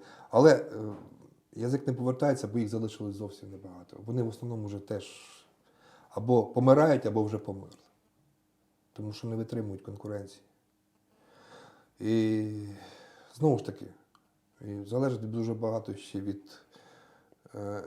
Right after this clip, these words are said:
економічної ситуації в країні. Якщо людина може потратити п'ять-сім гривень на газету, то вона це може зробити. А якщо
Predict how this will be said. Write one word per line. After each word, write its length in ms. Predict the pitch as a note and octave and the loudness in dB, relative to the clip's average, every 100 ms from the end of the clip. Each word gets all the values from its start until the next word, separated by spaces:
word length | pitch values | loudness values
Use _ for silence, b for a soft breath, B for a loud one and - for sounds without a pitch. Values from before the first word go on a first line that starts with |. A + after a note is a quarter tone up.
| G#2 | -10
економічної 540 | - A2+ A#2 A2+ G#2 | -6 -2 -2 -4 -8
ситуації 460 | - G#2+ G2 - G2 | -6 -2 -2 -4 -10
в 40 | |
країні. 380 | G2+ G2 G2+ G#2 | -8 -6 -6 -10
Якщо 240 | G#2 - A#2 | -16 -8 -2
людина 220 | A#2 A#2 | 0 0
може 280 | B2+ C3+ G#2+ | -2 -4 -6
потратити 580 | - - A2+ G2+ - | -8 -8 -6 -6 -10
п'ять-сім 580 | G#2 A2 A2+ G#2 - G#2 | -10 -4 -2 -4 -8 -10
гривень 340 | G2+ G#2+ G2+ G2+ | -6 -6 -4 -6
на 100 | G2+ | -10
газету, 440 | G#2 A#2+ C3 - - | -8 -6 -6 -8 -16
то 100 | - | -6
вона 180 | G#2+ G#2+ | -2 0
це 140 | - B2 | 0 0
може 280 | B2+ G2+ | 2 0
зробити. 440 | F#2 G2 F#2+ G2 - _ b b b b b b b _ _ - - _ - _ - - | -2 -8 -10 -12 -16 _ b b b b b b b _ _ -20 -20 _ -20 _ -20 -14
А 80 | G2+ | -10
якщо 380 | G2 - A2+ | -10 -4 -4